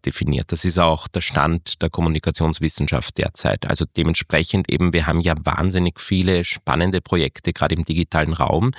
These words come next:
die auch sagen, wir wollen nicht mehr wie die etablierte Medienlandschaft sein, aber wir wollen zum Beispiel weiterhin journalistische Standards hochhalten.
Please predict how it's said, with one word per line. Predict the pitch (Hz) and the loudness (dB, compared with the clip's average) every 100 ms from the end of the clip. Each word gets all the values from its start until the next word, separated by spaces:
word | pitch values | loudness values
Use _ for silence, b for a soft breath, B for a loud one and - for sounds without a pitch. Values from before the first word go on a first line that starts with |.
| B B - | B B -4
die | 107 - | 0 2
auch | 107 - | 2 0
sagen, | - 80 71 78 85 | 0 2 2 0 0
wir | 82 | 0
wollen | 82 92 110 | 2 2 2
nicht | 98 - | -2 0
mehr | 92 80 | 0 2
wie | 90 | 0
die | 90 57 | 0 -2
etablierte | - 80 92 - 82 | -2 -2 -2 -2 2
Medienlandschaft | 76 98 98 85 90 - 95 - - - - | 2 2 2 2 0 0 0 -2 -12 -16 -10
sein, | - - 73 85 147 B B B B | -6 0 2 2 0 B B B B
aber | 101 - | -2 0
wir | 101 95 | 2 2
wollen | 92 | 2
zum | - 98 | 2 2
Beispiel | 90 - 101 85 | 2 0 0 0
weiterhin | 78 92 - 90 95 | 0 0 2 2 4
journalistische | 90 92 85 92 - 87 82 | 4 4 4 2 -2 -2 -2
Standards | - 95 98 67 - | 0 0 0 -2 -2
hochhalten. | 58 - - - - | -2 -2 -4 -6 -8